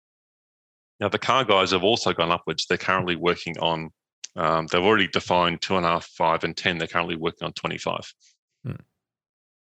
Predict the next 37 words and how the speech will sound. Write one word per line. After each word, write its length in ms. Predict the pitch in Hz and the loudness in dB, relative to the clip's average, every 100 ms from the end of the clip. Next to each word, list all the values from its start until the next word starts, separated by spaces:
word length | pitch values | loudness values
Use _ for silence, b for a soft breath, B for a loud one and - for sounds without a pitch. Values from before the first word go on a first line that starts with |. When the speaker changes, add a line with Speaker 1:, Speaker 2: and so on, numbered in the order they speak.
| - - - _ 127 | -20 -20 -20 _ -12
Speaker 1:
If 200 | 101 - | -10 -2
you 80 | 92 | 2
ask 180 | 87 - | 2 0
me 80 | 87 | 0
why 160 | 90 | 2
they 80 | 87 | 2
need 180 | 85 87 | 0 -2
twenty-five 440 | - 90 - 87 | -2 -2 0 -2
gig 180 | 80 87 | -2 -8
for 140 | - 90 | -4 -4
a 60 | |
car, 360 | - 90 82 80 | 0 0 2 2
I'll 140 | 80 | 0
remind 420 | 82 85 87 90 | 0 0 0 0
you 100 | 82 73 | -2 -4
how, 400 | 82 82 82 80 | 0 0 2 0
um, 360 | 85 82 85 - _ b b b | 0 -2 -4 -10 _ b b b
machine 320 | 92 - 98 87 | -2 0 2 0
vision 260 | 87 87 85 | 0 -2 -2
works, 380 | 85 - - - B B B _ - | -2 -2 -4 -6 B B B _ -4
right? 160 | 87 | -2
You 80 | 92 | 2
have 100 | 90 | 2
a 40 | 85 | 2
sensor 300 | 95 90 85 | -2 -2 -4
in 40 | |
your 80 | 82 | 0
back 160 | 90 | 0
Speaker 2:
Yeah. 60 | 151 | 2
Speaker 1:
hole, 240 | 87 82 | 2 0
a 20 | 80 | 0
lot 100 | 85 | -2
of 80 | - | 0
data 240 | 87 80 | 2 2
to 120 | - | -2
a 40 | 85 | -4
processor. 440 | 87 80 78 - | -2 -2 -2 -4